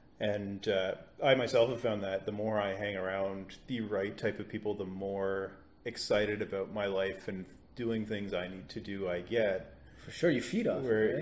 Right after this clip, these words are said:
Speaker 2: right?
Speaker 1: Exactly.
Speaker 2: Yeah.
Speaker 1: And, uh, but talking about that, and, uh, 'cause I was there, I got to see a lot of the things that happened with Camp Aftermath. But for you,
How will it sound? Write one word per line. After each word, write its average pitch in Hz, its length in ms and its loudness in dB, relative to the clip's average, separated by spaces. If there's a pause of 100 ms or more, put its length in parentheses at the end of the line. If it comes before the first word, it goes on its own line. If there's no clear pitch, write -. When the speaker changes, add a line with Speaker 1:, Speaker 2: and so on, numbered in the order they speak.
Speaker 2:
right? - 100 -4
Speaker 1:
Exactly. 151 520 2 (280)
Speaker 2:
Yeah. 117 200 -4 (260)
Speaker 1:
And, 127 400 0
uh, 113 360 2 (380)
but 151 140 4
talking 208 320 2
about 120 260 4
that, 95 300 0
and, 117 400 -2
uh, 110 180 0
'cause 135 200 0
I 175 80 6
was 139 180 0
there, 101 220 4
I 104 60 2
got 120 160 0
to 113 80 -6
see - 340 -4
a 113 80 4
lot 95 180 0
of 101 80 -4
the 101 80 -2
things 98 400 -8
that 107 120 2
happened 107 280 -4
with 107 120 -6
Camp 101 220 -4
Aftermath. 98 520 -4
But 110 160 4 (360)
for - 220 -6
you, 143 580 0